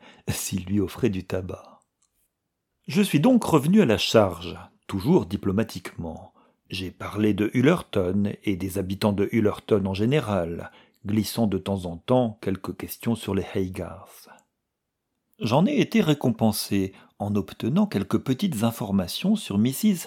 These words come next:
Haygarth, l'épouse de Matthew. Cette dame paraît avoir été un fervent disciple de John Wesley et avoir aimé à se rendre dans diverses villes ou villages pour y entendre les sermons du prédicateur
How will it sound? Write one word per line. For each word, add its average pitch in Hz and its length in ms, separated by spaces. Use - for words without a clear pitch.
Haygarth, 95 720
l'épouse 131 580
de 92 200
Matthew. 87 460
Cette 165 360
dame 220 460
paraît 156 340
avoir 113 280
été 113 260
un 117 100
fervent 120 460
disciple 113 640
de 101 220
John 110 300
Wesley 92 920
et 113 320
avoir 104 380
aimé 139 240
à 98 80
se - 180
rendre 107 500
dans 92 180
diverses 113 480
villes 98 420
ou 92 60
villages 135 640
pour 117 160
y 135 80
entendre 147 440
les 98 100
sermons 127 500
du 107 100
prédicateur 113 1040